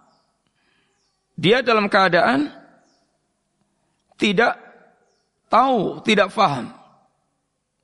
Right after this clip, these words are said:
Oleh karena, ikhwani fillah,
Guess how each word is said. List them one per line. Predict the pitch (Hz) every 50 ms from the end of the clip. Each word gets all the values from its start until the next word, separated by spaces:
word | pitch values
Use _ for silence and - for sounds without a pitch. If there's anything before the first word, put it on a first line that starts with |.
| _ _ _ _ _ _ _ _ _ _ _ _ _ _ _ _ _ _ _ _ _ _ _ _ _ _ _ _ _ _ _ -
Oleh | - 208 277 320
karena, | - 269 254 226 214 208 202
ikhwani | 190 - 180 180 180 160
fillah, | 143 165 156 165 185 202 190 170 131